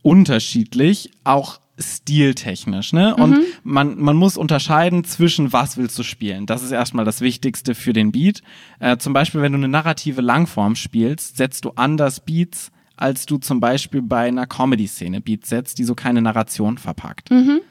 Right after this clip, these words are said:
Speaker 2: Okay, gehen wir mal davon aus, wir haben, ähm, Shortform-Games
Speaker 1: Ja.
Speaker 2: oder, ähm, kurze freie Szenen.
Speaker 1: Ja.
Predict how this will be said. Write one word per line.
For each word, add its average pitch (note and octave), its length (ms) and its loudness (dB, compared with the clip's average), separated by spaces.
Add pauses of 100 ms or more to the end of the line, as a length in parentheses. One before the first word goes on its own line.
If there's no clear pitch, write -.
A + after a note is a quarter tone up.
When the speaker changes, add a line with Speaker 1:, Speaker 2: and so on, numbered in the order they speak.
(480)
Speaker 2:
Okay, A3+ 340 0
gehen B3+ 260 2
wir D#4 120 4
mal C#4 140 4
davon A3 280 0
aus, A3+ 420 0
wir G#3 220 0
haben, G#3 580 0
ähm, F#3 240 0
Shortform-Games A#3+ 1120 0
Speaker 1:
Ja. - 60 -2
Speaker 2:
oder, G#3+ 260 2 (200)
ähm, G3 240 -2
kurze C4+ 440 -2
freie F3 380 0
Szenen. B2 400 -10
Speaker 1:
Ja. G#2 240 -4